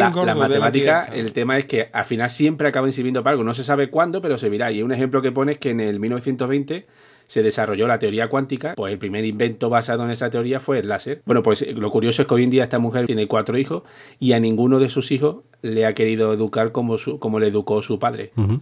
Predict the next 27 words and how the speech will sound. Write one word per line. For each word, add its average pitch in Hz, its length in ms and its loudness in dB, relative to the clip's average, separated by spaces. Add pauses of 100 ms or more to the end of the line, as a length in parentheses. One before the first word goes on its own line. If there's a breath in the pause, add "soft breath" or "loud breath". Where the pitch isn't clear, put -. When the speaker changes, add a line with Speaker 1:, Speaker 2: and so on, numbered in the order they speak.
Speaker 1:
¿no? 131 140 -8
Le 98 80 -4
ha 95 40 -6
querido 104 300 0
que, 104 240 -2
que 104 140 -4
sean 104 180 -4
niños 107 220 -2
normales 107 380 -2
y - 20 -6
crezcan 101 680 -6
en 104 120 -12
un 104 100 -8
entorno 104 280 -4
normal, 113 200 -4
¿no? 104 80 -6
Lo 107 80 -2
de 107 140 2
que 104 240 2
si, 107 420 -8
si 113 140 -8
los 98 120 0
genios 117 280 0
nacen 120 340 0
o 117 100 0
se 110 140 0
hacen, 143 320 0